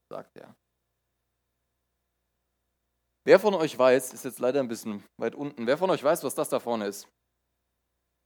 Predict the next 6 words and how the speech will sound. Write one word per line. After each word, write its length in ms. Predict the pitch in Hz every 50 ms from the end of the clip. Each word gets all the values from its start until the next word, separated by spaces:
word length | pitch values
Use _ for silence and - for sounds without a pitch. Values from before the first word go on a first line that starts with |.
| _ _ _ _ _ _ _ _ _ _ _ _ _ _ _ _ _ _ _ _ _ _ _ _ _ _ _ _ _ _ _ _ _ _ _ _ _ _
Jetzt 120 | _ _ -
kommt 160 | - 117 -
mal 60 | 110
ein 60 | 101
bisschen 180 | 95 104 101 101
Allgemeinbildungstest. 1160 | - 98 101 98 95 90 98 107 107 98 107 98 92 90 82 - - - 98 - - - _